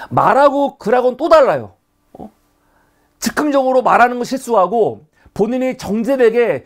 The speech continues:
글을 써가지고 에스엔에스에 올리는 거 혹은 책으로 출판하는 거,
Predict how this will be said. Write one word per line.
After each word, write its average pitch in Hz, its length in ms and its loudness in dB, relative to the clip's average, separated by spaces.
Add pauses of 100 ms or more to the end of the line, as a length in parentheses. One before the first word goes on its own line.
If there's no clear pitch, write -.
(160)
글을 277 260 0
써가지고 196 840 0 (440)
에스엔에스에 226 640 0
올리는 170 400 0
거 113 260 -8 (220)
혹은 294 300 -4 (180)
책으로 311 360 -4
출판하는 214 540 -4
거, 113 220 -14